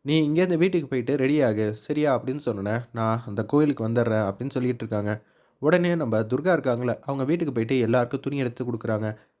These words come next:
"இதுல ஒரு துணி எடுத்துட்டு வந்திருக்கோம்ல, இதுல ஒரு சர்ப்ரைஸ் இருக்குன்னு" சொல்லி வீட்ல இருக்கிற எல்லார்ட்டையும் வந்து பேசுறாங்க. "என்ன ஆச்சு? நம்ம சூர்யாவே எல்லாருக்கும் சேர்ந்து செலக்ட் பண்ணியிருக்காங்க" அப்படின்னு சொல்லும்போது, "அப்படியா? உன் புடவைய?" அவர் தான் ஒவ்வொரு புடவையா வச்சு வச்சு பார்க்குறாரு.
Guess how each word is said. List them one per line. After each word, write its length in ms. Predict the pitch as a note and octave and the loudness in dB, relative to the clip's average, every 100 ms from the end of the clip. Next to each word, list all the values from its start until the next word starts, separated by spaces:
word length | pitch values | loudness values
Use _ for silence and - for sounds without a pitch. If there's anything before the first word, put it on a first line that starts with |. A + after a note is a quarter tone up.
| - | -4
"இதுல 260 | D#3 F#3+ F#3+ | 0 4 4
ஒரு 160 | C#3 C#3 | 4 2
துணி 180 | C#3+ E3 | 0 0
எடுத்துட்டு 340 | D#3 - C#3+ | 0 -2 -2
வந்திருக்கோம்ல, 420 | B2 A#2 B2 B2 G#2+ G#2 - | -2 0 0 2 0 -2 -6
இதுல 240 | A#2+ C#3 D3 | -2 2 4
ஒரு 140 | B2+ | 2
சர்ப்ரைஸ் 440 | - A2+ D3 C#3 | 0 0 0 0
இருக்குன்னு" 320 | A#2 - B2 B2 | -2 -4 -6 -2
சொல்லி 240 | G2 A#2 C3 _ _ F#3+ | 0 0 -2 _ _ -6
வீட்ல 220 | G#3 G3 | 2 4
இருக்கிற 240 | E3+ D#3+ | 4 4
எல்லார்ட்டையும் 360 | C#3+ D#3+ D3+ C#3 | 4 2 0 -4
வந்து 140 | C3+ | -2
பேசுறாங்க. 340 | B2+ A#2+ A2+ A2 | -4 -2 -4 -2
"என்ன 180 | D#3 | -2
ஆச்சு? 260 | D#3+ B2 A#2 A#2 - | -2 -2 -4 -4 -8
நம்ம 240 | A2+ A2+ A2 | -4 -2 0
சூர்யாவே 520 | D#3 E3+ D3+ A#2 C3+ | 0 4 4 2 0
எல்லாருக்கும் 520 | A2+ A2+ A#2+ B2 C#3 | -2 0 0 0 -4
சேர்ந்து 260 | A#2+ A2 B2 | -4 -4 -4
செலக்ட் 280 | C3 B2+ - | -2 -4 -4
பண்ணியிருக்காங்க" 460 | B2 A2+ A2 G#2 A2+ | -6 -4 -2 0 2
அப்படின்னு 320 | G2+ B2+ C3+ | 0 -2 -2
சொல்லும்போது, 420 | A#2+ A2+ G#2+ C3 C3+ _ _ _ _ _ _ _ _ - | 0 2 2 2 -2 _ _ _ _ _ _ _ _ -6
"அப்படியா? 360 | C3+ A3+ G3+ G#2 - _ _ _ - | -4 2 4 4 2 _ _ _ 0
உன் 200 | G#3+ G#3+ | 0 2
புடவைய?" 320 | G3 F3+ F#3 F3+ _ - | 2 2 0 -6 _ -6
அவர் 280 | G#2+ C#3+ F3 | 0 2 2
தான் 180 | A#3 G3 | 2 2
ஒவ்வொரு 260 | E3 F3+ | 2 0
புடவையா 280 | E3+ D#3 E3+ E3 | 0 0 0 0
வச்சு 220 | - D3+ | 0 -2
வச்சு 200 | C#3+ D#3 | -2 -2
பார்க்குறாரு. 520 | D3 C3+ - A#2 A#2 | -2 -2 0 2 4